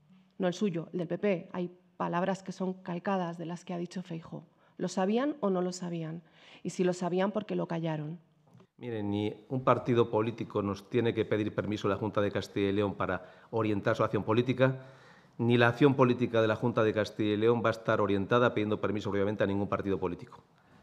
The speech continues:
Speaker 2: Nuestra única misión es defender los intereses de Castilla y León por encima de todo. Y eso es lo que hacemos. Yo no voy a utilizar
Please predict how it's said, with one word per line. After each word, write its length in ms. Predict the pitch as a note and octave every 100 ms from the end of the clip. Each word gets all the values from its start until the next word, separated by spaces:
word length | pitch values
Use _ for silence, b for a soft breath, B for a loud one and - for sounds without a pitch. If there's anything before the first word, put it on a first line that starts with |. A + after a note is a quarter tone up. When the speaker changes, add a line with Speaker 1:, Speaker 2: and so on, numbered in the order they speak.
| b
Speaker 2:
Nuestra 320 | G#2+ G#2 A#2
única 300 | C#3 C3+ A#2+
misión 300 | A#2 C#3+ C#3
es 60 | A#2+
defender 400 | A#2+ A2 A#2 C3
los 220 | A#2+ A2
intereses 420 | G2 A2+ A#2+ B2+
de 100 | G#2+
Castilla 420 | F#2+ - A2 G2+
y 20 |
León 180 | G2 A#2+
por 100 | G#2
encima 240 | F#2+ G2+ F#2+
de 60 | F#2
todo. 260 | G2+ G#2 b b b
Y 80 | G2+
eso 100 | A2+
es 60 |
lo 80 | A2
que 80 | E2+
hacemos. 280 | A2 A2+ F#2
Yo 80 | G2+
no 60 |
voy 120 | G#2+
a 40 | G2+
utilizar 440 | G2+ F#2+ A2 -